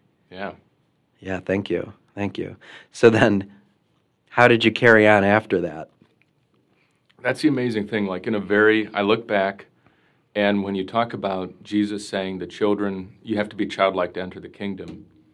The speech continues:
Speaker 1: I get that because I began to, like, I, I began to pray to God for everything.
Speaker 2: Hmm.
Speaker 1: It was very childlike. I remember I like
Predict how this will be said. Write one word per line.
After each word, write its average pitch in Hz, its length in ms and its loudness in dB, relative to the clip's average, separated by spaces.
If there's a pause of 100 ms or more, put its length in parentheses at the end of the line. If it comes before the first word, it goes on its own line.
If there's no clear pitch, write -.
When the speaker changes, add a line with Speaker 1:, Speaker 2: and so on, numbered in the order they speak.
(440)
Speaker 1:
I 113 80 0
get 123 200 -4
that 92 220 -4
because 98 520 -4 (1000)
I 113 120 4
began 113 460 0
to, 123 120 -8
like, 101 240 0 (400)
I, 101 240 -4
I 107 40 0
began 131 340 -2
to 107 60 -2
pray 113 300 0
to 110 100 -2
God 92 320 -4
for - 200 -10
everything. 85 600 -16 (220)
Speaker 2:
Hmm. 104 320 0 (720)
Speaker 1:
It 107 140 -4
was 104 160 -4
very 101 380 0
childlike. 101 560 -4
I - 60 -2
remember 107 560 0
I 101 100 -2
like 104 400 -2